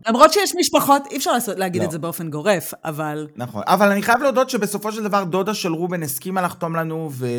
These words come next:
Speaker 2: ולמרות שהיא דודה רחוקה שלו, היא אמרה, "אני אעשה את זה בשבילכם, ואין בעיה."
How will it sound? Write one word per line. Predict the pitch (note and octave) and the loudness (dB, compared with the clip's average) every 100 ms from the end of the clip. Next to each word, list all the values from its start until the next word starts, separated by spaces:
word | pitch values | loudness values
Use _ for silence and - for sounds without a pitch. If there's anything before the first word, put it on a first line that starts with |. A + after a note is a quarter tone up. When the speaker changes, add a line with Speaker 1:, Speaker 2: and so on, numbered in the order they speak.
| A#2+ - - - | -6 -12 -16 -6
Speaker 2:
ולמרות | B2 B2+ C3 D#3 | -2 0 -2 -2
שהיא | C3 | -2
דודה | C3+ D#3 | -2 -2
רחוקה | D3+ A2+ A2+ - F3 | -4 -8 -6 -4 -2
שלו, | G3 D#3 | -2 -4
היא | C3 | -4
אמרה, | A2+ A#2+ C#3+ | -4 -2 -2
"אני | C3+ | -2
אעשה | A2 - D#3+ | -6 -4 -4
את | - | -2
זה | |
בשבילכם, | E3 C3 B2 B2+ B2+ A2 | -6 -8 -10 -6 -6 -4
ואין | A#2+ B2+ | -4 -2
בעיה." | C3+ D3 | 0 2